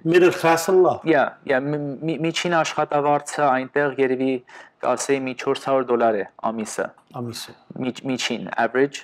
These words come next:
Speaker 2: ը, չորս հարյուր դոլար է։ Ը, for a family of four, ը,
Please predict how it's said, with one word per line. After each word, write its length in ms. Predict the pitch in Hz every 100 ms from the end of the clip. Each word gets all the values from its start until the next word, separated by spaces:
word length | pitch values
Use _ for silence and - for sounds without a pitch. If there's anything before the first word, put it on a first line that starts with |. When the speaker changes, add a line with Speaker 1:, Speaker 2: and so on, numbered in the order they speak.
| -
Speaker 2:
ը, 220 | 156 120 117
չորս 280 | 135 127 135
հարյուր 200 | 139 131
դոլար 260 | 120 117 107
է։ 100 | 95
Ը, 760 | _ - - - _ - 123 120 113
for 140 | 139 131
a 40 |
family 320 | 143 139 147 127
of 80 | -
four, 300 | 143 135 143 160 _ -
ը, 380 | - _ -